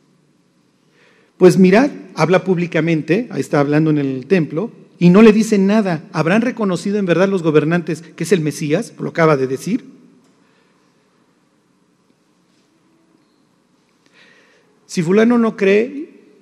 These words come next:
yo tampoco creo. No vayas a arriesgar tu alma. Es que el sacerdote, es que la religión, es que el rabino,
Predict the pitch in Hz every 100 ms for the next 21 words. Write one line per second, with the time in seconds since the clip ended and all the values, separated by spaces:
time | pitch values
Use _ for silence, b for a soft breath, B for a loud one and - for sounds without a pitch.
0 | - 175 180 170 170 151 156 151 127 B
1 | B B B B B _ _ _ _ 208
2 | 220 185 165 139 123 131 123 - 127 127
3 | 180 269 _ _ b b b 233 - 233
4 | - 185 - 151 156 214 220 214 214 196
5 | 165 151 147 - 202 214 214 196 214 175
6 | 160 160 196 214 185 139